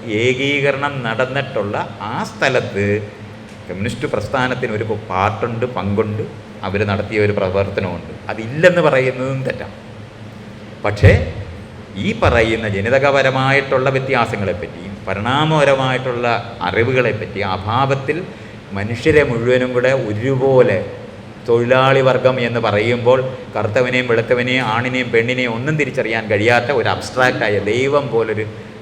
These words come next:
ആളായി മാറും തൊഴിലാളി. ഈ വ്യത്യാസങ്ങളെയും വ്യത്യസ്തതകളെയും, അപ്പോഴാണ് നമ്മൾ ഈ സംവരണം, അതുകൊണ്ടാണ് കമ്മ്യൂണിസ്റ്റ് പാർട്ടി സംവരണ, സാമ്പത്തിക സംവരണത്തിന് നടക്കുന്നത്.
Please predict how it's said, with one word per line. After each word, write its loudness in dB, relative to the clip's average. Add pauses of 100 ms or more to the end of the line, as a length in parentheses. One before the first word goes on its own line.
(160)
ആളായി 4
മാറും -4 (100)
തൊഴിലാളി. -4 (1000)
ഈ 0
വ്യത്യാസങ്ങളെയും 2
വ്യത്യസ്തതകളെയും, 0
അപ്പോഴാണ് 2
നമ്മൾ -2
ഈ -2
സംവരണം, -4
അതുകൊണ്ടാണ് 0
കമ്മ്യൂണിസ്റ്റ് 0
പാർട്ടി 2
സംവരണ, 0
സാമ്പത്തിക 2
സംവരണത്തിന് -2
നടക്കുന്നത്. -6